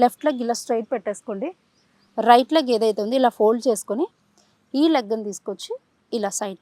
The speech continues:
పెట్టేసుకోవాలి. ఓకే, కొంచెం మ్యాట్ సెంటర్ జరిగి మూవ్ అయ్యి ఇలా పెట్టుకున్న తర్వాత, ఓకే, ఈ హ్యాండ్ ఉంది కదా లెఫ్ట్ హ్యాండ్, లెఫ్ట్ హ్యాండ్‌తో ఈ థైని కం-, ఇలా ప్రెస్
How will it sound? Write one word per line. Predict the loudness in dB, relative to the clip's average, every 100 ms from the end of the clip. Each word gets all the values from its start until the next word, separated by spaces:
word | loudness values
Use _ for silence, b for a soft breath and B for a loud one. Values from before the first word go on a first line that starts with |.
| -12
పెట్టేసుకోవాలి. | -10 -12 -10 -10 -10 -12 _ _ _ -16
ఓకే, | -14 -16 _ _ _ _ -2
కొంచెం | 0 2 0
మ్యాట్ | 2 -2 -2
సెంటర్ | -2 0 -4
జరిగి | -6 -8 -8 -8 b b _ _ -12
మూవ్ | -6 -4
అయ్యి | -4 _ _ _ _ _ _ _ _ _ _ _ -12 -6
ఇలా | -6 -6
పెట్టుకున్న | -8 -6 -2 -2
తర్వాత, | -2 -6 -8 _ _ _ _ _ _ _ _ _ _ _ _ _ _ _ _ _ _ _ -8
ఓకే, | -6 -10 _ _ _ _ _ _ _ _ _ _ _ _ _ _ _ -2
ఈ | 2
హ్యాండ్ | 2 2 -2
ఉంది | -8 -2
కదా | -2
లెఫ్ట్ | -2 -4
హ్యాండ్, | -8 -8 -8 0
లెఫ్ట్ | 0 0 -2
హ్యాండ్‌తో | -2 -4 -8 b b b b _ _ _ -4 -4
ఈ | 2
థైని | 4 4 2 0
కం-, | -2 4
ఇలా | 6 6 _ 0
ప్రెస్ | 0 0